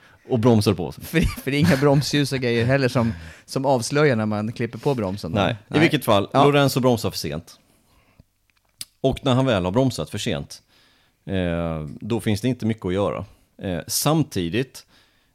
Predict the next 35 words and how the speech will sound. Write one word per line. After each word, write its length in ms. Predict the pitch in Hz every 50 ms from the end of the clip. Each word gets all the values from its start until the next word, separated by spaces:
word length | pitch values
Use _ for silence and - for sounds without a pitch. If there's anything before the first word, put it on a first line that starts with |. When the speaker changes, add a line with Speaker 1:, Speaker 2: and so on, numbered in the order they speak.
| _ _
Speaker 1:
så 180 | - - - 127
bestämmer 440 | 120 131 - - 147 120 107 101 98
sig 180 | - 104 101
Marquez 480 | 98 107 101 87 78 78 - - 104 -
på 140 | - 127 104
att 120 | - -
utnyttja 480 | 87 107 101 - 82 73 - - 82 82
situationen 580 | - 82 - - 85 - 90 82 80 82 82 -
också 500 | - - - _ - - - - - - _ _ _ _ _ _
och 200 | - 104 95 92
gå 160 | 98 98 90
förbi 480 | - - - 98 104 - 92 82 104
Dovizioso, 580 | - 117 104 95 92 - - - - - - 87
vilket 260 | 92 98 - 120 101
gör 140 | 127 104 85
att 100 | 82 -
Dov-, 160 | 92 90 98 -
Dovi 360 | - 107 113 87 73 80 92
blir 140 | 107 127 120
ju 100 | 87 82
sen 340 | - - - 78 78 85 92
in 160 | 87 85 80
i 100 | 76 -
Apex. 420 | - - - - - - - - _ _ _ _ _ _ _ _ _ _ _ _ _ _ _ _ _ _ _ _ _ - -
Speaker 2:
Ja, 60 | -
han 140 | 123 156 180
går 80 | 165 135
för 120 | - 131
djupt 280 | 120 127 113 - - -
in 120 | 101 101
i 200 | 101 98 98 95
kurvan 1200 | 92 - - 98 92 90 92 90 90 90 87 87 87 87 87 87 87 87 87 85 82 85 80 76 -
tio 240 | - 117 90 101 104
där, 140 | 87 64 57
ja. 160 | 52 -